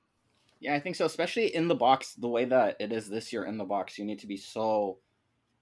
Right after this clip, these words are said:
uh, <laughs> methodical, maybe is the way to put it. It, it. Basically, you need to be very composed in the box. You need to know exactly where you're gonna go, when you're gonna go there. And I think that,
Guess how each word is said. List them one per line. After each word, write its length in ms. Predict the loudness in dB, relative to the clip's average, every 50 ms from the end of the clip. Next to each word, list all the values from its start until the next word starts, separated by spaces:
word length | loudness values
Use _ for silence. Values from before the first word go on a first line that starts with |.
| _ _ _ _ _ _ _ _ _ _ _
uh, 300 | -12 -6 -2 -2 -2 -2 -2
<laughs> 60 | -2
methodical, 760 | -4 -4 -4 -2 0 2 2 2 2 0 -2 -2 -2 -2 -4 -4
maybe 220 | -4 -6 -4 -4
is 120 | -6 -6 -6
the 60 | -4
way 140 | -4 -4 -4
to 80 | -4 -4
put 180 | -6 -6 -4
it. 120 | -4 -4 0 0
It, 160 | 0 0 0
it. 140 | -2 2 6
Basically, 360 | 6 6 6 4 4 4 6
you 60 | 6
need 180 | 6 6 4 2
to 60 | 4
be 80 | 4 4
very 400 | 6 6 6 6 6 4 0 -4 -10 -10
composed 480 | -6 -6 -4 0 2 4 4 4 4 2
in 80 | 0
the 60 | 0 2
box. 320 | 2 0 0 0 -4 -4
You 60 | -4
need 160 | -2 -2 -2
to 240 | -2 0 0 2 2
know 220 | 2 0 0 -2 -2
exactly 420 | -2 0 2 2 2 2 2 0
where 120 | 0 0
you're 100 | 0 -2
gonna 100 | -2 -2
go, 440 | -2 0 2 2 2 2 2 -2 -6 _
when 180 | -4 -4 -2 -2
you're 120 | -2 -4
gonna 200 | -4 -4 -4 -4
go 260 | -2 -2 -2 -2 -2
there. 320 | -2 -2 -2 -2 -4 -6 -8 _ _ _ _ _ _ _
And 140 | -8 -4 -4
I 60 | -4
think 280 | -4 -4 -6 -6 -4 -2
that, 260 | 0 0 2 0 -2